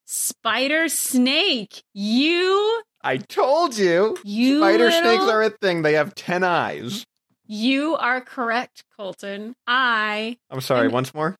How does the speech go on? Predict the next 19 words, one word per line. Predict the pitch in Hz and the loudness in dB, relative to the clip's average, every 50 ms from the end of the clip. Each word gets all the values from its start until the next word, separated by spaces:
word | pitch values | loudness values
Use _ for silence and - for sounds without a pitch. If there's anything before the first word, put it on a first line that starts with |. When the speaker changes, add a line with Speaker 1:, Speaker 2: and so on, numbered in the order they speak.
| _ | _
Speaker 1:
You | - 208 214 262 311 349 359 349 370 | -10 -4 -2 -2 0 0 0 0 0
were | 392 403 403 320 | 2 2 2 2
right, | 262 311 320 339 320 254 202 - | 0 0 0 0 -2 -2 -4 -6
and | - 202 202 196 - | -8 -8 -8 -6 -4
I | - 214 220 247 254 | -4 -2 -2 0 0
was | 247 254 269 240 233 | 0 0 -2 -2 -2
wrong. | 214 233 262 277 269 240 214 208 196 185 180 185 196 - _ | -2 0 2 2 2 2 0 0 -4 -6 -8 -12 -14 -8 _
Okay? | 220 220 214 269 247 240 247 269 285 | -6 -4 -2 0 0 0 0 0 0
Now | 262 254 233 247 | 0 0 0 -2
you | 277 285 285 | -2 -2 -2
have | 269 262 262 254 269 | -2 -2 -2 -2 0
it | 254 254 240 - - _ - | 0 0 -2 -4 -8 _ -2
on | 240 262 285 | 0 0 2
a | 277 | 0
recording | 262 247 247 - 311 294 320 277 226 202 185 175 190 - _ - | 0 -2 -2 -2 0 0 0 0 0 -2 -2 -6 -8 -12 _ -8
to | - 226 | -6 -4
be | 202 233 233 | -2 0 0
able | 240 240 240 254 240 | 0 2 0 0 2
to | 233 233 226 214 214 214 | 2 2 2 0 0 -2